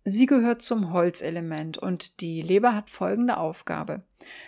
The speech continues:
Sie speichert unser Blut und sie sorgt für dessen freien Fluss. Kurzer Reminder. Das Blut ist sozusagen unsere Kühlflüssigkeit und wie das Wortspiel schon sagt,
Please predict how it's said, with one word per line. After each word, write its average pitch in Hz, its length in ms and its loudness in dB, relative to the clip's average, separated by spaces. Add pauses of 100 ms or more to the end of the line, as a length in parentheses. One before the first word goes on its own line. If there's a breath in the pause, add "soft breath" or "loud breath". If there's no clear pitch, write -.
Sie 196 200 -4
speichert 185 760 -2
unser 175 340 -2
Blut 220 440 0
und 185 180 -4
sie 190 140 -2
sorgt 190 480 0
für 285 100 0
dessen 226 360 -2
freien 226 380 -4
Fluss. - 640 -10 (480 soft breath)
Kurzer 233 540 2
Reminder. 180 800 2 (320)
Das 175 180 -4
Blut 240 400 2
ist - 260 -6
sozusagen 208 640 0
unsere 190 300 -4
Kühlflüssigkeit 190 1120 2
und 180 120 -4
wie 233 80 -2
das 233 300 0
Wortspiel 196 480 0
schon 180 240 -6
sagt, 185 420 -2